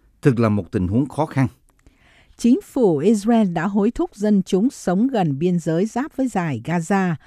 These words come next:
Speaker 2: ở gần những nơi trú bom. Cư dân Reim đã chạy tới những hầm trú khi nghe tiếng bom.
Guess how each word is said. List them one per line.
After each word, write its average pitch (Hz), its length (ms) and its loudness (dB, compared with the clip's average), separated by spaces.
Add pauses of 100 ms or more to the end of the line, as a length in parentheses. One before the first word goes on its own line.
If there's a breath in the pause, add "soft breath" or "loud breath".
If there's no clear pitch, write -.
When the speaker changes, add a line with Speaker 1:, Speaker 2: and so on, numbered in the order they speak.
(320 soft breath)
Speaker 2:
ở 147 220 -2 (100)
gần 160 240 4
những 147 180 0
nơi 202 260 2
trú 175 200 -2
bom. 196 300 2 (560 soft breath)
Cư 247 140 4
dân 220 340 4
Reim 190 400 4 (280 soft breath)
đã 160 140 -4
chạy 185 380 -4
tới 180 100 0
những 220 180 0
hầm 151 260 -2
trú 170 440 0
khi - 180 -4
nghe 170 200 0
tiếng 170 320 -4
bom. 175 240 0